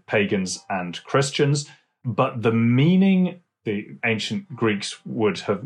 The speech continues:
meant when they call people atheoi is different from what is meant in the early modern or modern world when you call people atheists. When that word is translated into Latin in the ancient world, it's translated as impious,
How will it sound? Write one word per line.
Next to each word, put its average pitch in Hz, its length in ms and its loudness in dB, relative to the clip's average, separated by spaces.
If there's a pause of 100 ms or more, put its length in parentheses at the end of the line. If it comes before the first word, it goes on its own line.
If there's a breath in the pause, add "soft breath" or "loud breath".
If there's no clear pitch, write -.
(120)
meant 104 340 -2
when 101 460 -2
they 95 200 -2
call 92 280 -2
people 92 340 -6
atheoi 82 540 -2 (240)
is 98 260 -4
different 139 540 0
from 98 220 -2
what 92 320 -2
is 101 160 -2
meant 95 340 -2
in 92 260 -2
the 87 240 -2 (540 loud breath)
early 104 160 2
modern 90 280 2
or 90 100 0
modern 92 300 0
world 87 200 0
when 92 100 -4
you 85 80 -6
call 92 180 -2
people 90 320 -6
atheists. - 600 -2 (280 soft breath)
When 113 360 0
that 123 280 2
word 117 600 2
is 107 280 -4 (300)
translated 107 1160 0
into 101 400 0
Latin 98 800 -2
in 90 180 -4
the 90 120 -4
ancient 90 380 -4
world, 87 260 -2
it's 92 160 -8
translated 98 800 -2
as 92 200 -4
impious, - 800 -4